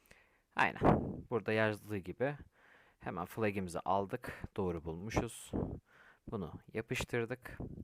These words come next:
Request'ler ve response'lara gelelim.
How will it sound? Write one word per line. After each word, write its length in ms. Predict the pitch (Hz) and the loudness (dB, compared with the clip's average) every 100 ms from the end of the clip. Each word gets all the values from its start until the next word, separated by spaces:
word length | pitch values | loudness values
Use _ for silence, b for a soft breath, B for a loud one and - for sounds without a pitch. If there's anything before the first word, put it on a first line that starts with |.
| - B B B B B B B _ | -16 B B B B B B B _
Request'ler 600 | 120 - 135 123 - 143 | -4 0 0 2 0 2
ve 180 | 135 131 | 2 0
response'lara 680 | - 117 - 120 107 110 101 | -2 -6 0 0 2 2 4
gelelim. 320 | 90 85 101 | 2 0 -4